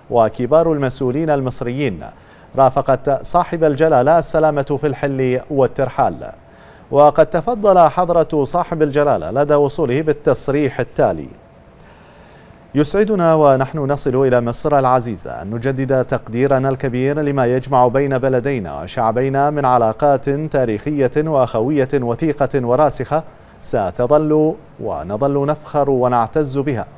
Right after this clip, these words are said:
وتقديرنا أيضا للدور الإقليمي والدولي المحوري لجمهورية مصر العربية الشقيقة بقيادة أخينا فخامة الرئيس عبد الفتاح السيسي، واستضافة فخامته للقمة العربية الأوروبية الأولى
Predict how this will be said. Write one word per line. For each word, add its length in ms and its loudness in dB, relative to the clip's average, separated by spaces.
وتقديرنا 800 -2
أيضا 260 0
للدور 540 0
الإقليمي 540 -2
والدولي 640 0
المحوري 720 0
لجمهورية 640 -2
مصر 480 -2
العربية 580 2
الشقيقة 600 0
بقيادة 720 2
أخينا 340 -2
فخامة 500 -2
الرئيس 440 0
عبد 200 0
الفتاح 500 0
السيسي، 500 -6
واستضافة 800 -4
فخامته 520 -2
للقمة 480 -2
العربية 640 2
الأوروبية 600 0
الأولى 480 2